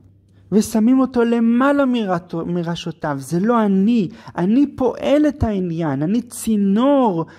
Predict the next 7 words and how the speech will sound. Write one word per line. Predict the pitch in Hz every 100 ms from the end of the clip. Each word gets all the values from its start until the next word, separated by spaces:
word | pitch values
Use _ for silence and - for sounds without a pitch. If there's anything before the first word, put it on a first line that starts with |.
| -
ומרזב | 175 190 190 175 160 202 220
לפעול | 226 214 - 220 277 277
את | 262 -
העניין. | 208 196 185 175 147
זה | 139 156
הביטול | 147 156 - - 240 226 220
למשלח, | 170 165 151 - 156 151 180 185 147 127